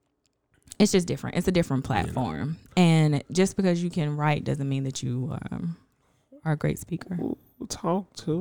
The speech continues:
Speaker 2: 'em. That's a word.
Speaker 1: Yeah. It's true. Just 'cause you can write doesn't mean you're a great speaker. And
Speaker 2: Um,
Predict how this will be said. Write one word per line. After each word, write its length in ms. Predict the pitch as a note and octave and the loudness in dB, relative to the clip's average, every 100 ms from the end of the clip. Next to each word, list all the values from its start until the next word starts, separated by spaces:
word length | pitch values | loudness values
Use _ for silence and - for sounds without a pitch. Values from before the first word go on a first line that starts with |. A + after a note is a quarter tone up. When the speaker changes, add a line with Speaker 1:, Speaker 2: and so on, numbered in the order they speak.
| F#3+ | -2
Speaker 2:
'em. 80 | D#3+ | -4
That's 220 | G#2+ C3+ | -4 -6
a 40 | - | -8
word. 340 | G2+ - - - - _ _ | -6 -6 -8 -14 -20 _ _
Speaker 1:
Yeah. 140 | - - - E3+ - _ _ _ _ _ | -10 -6 -6 -8 -14 _ _ _ _ _
It's 160 | - - | -14 -10
true. 320 | - B3 C4+ - - | -2 -2 -2 -6 -4
Just 160 | G3 - | -4 -2
'cause 180 | A3 | -2
you 80 | A3+ | -2
can 140 | - G#3 | 0 2
write 160 | G3+ | 2
doesn't 200 | F#3 F#3 | 2 -2
mean 100 | F3+ | -4
you're 60 | F3 | -4
a 40 | |
great 260 | E3+ F3+ - | -2 -2 -2
speaker. 520 | - F#3 - F3 F3 F3 | -6 -6 -4 -4 -4 -4
And 260 | E3 E3 | -2 0
Speaker 2:
Um, 320 | F3 F3 F#3 | 0 0 -2